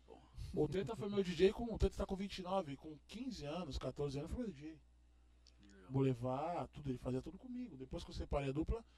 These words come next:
Speaker 2: eu trouxe ele comigo também. Então, assim, é, existe uma história, é, é uma barata. Essa rua aqui, ela respira música. Porque aqui tem, hoje tem o estúdio, né?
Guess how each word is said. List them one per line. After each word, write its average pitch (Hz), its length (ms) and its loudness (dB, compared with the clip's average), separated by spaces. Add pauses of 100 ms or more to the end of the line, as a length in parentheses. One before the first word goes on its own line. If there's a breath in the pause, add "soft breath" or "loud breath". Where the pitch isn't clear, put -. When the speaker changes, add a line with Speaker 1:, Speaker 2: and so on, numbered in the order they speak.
(300 soft breath)
Speaker 2:
eu 131 80 -4
trouxe 143 300 -8
ele 143 80 -8
comigo 175 260 -6
também. 165 460 -4
Então, - 200 0
assim, 131 320 -6 (400 loud breath)
é, 127 280 0
existe 139 400 -2
uma 190 120 0
história, 196 340 2
é, 175 260 0
é - 20 -4
uma 196 160 -2
barata. 214 400 2
Essa 143 180 -2
rua 170 220 2
aqui, 196 400 -2 (140)
ela 139 180 -4
respira 165 400 -4
música. 139 420 -2 (520 loud breath)
Porque 131 480 -2
aqui 190 280 -10
tem, 165 140 -6
hoje 143 300 -2
tem 139 140 -8
o - 20 -4
estúdio, 156 360 -6
né? 202 220 -6